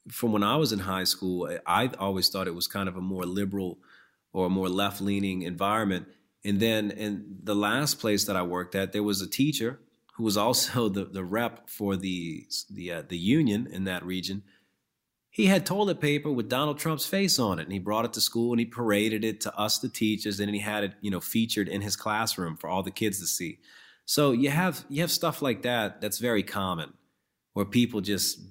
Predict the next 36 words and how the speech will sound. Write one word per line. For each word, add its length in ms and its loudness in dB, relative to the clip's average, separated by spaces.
blatantly 640 2
let 300 0
you 60 2
know 140 2
their 140 0
political 420 -4
views. 400 -8
I, 160 -8
I'm 140 2
not 220 2
talking 320 0
about 260 0
having 280 -2
a, 80 -4
you 100 0
know, 60 4
if 100 -2
you 80 2
like 240 0
Hillary 340 0
Clinton 380 -2
or 60 0
if 100 -4
you 120 -4
like 200 0
Joe 220 -2
Biden, 300 2
you 60 0
have 80 -2
a 40 -4
picture 420 -4
of 140 -2
him, 160 -4
you 80 -2
know, 80 -2
I, 180 -6